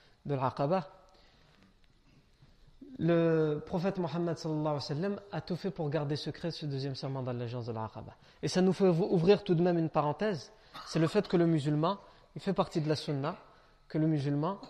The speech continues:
lorsqu'il veut faire quelque chose, il doit prendre ses gardes, ses précautions. Et quand il a un projet, il doit faire attention et il doit essayer de le, de le garder secret tant que, tant que, tant que, tant qu'il peut,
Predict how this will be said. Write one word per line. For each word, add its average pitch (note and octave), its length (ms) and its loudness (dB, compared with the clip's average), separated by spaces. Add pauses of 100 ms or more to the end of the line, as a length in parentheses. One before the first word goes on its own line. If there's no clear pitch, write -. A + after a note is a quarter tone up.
(300)
lorsqu'il D#3+ 400 0
veut D#3+ 100 0
faire A3+ 220 -2
quelque D#3+ 240 -4
chose, F#3+ 400 -6 (320)
il C3+ 100 -6
doit G#3+ 200 2
prendre D#3 520 0
ses - 200 -2
gardes, C3 300 0 (580)
ses - 160 -6
précautions. C#3+ 480 -4 (720)
Et - 40 -18
quand - 200 -2
il D#3 120 2
a D3+ 40 4
un C#3+ 60 2
projet, D#3+ 500 0 (280)
il C#3+ 80 -6
doit D#3+ 100 4
faire D#3+ 180 0
attention D#3 460 -2 (480)
et A#3 340 0
il F3 120 -2
doit E3 100 2
essayer F#3+ 260 0
de E3+ 120 -2
le, E3+ 160 0
de D#3+ 100 -4
le D#3+ 80 0
garder D#3 260 -2
secret - 380 -6
tant F#3+ 160 -8
que, - 280 -8
tant F3+ 200 -8
que, F3 80 -10
tant F#3+ 200 -6
que, G3 200 -10
tant F3+ 180 -8
qu'il E3 200 -4
peut, C#3 180 -10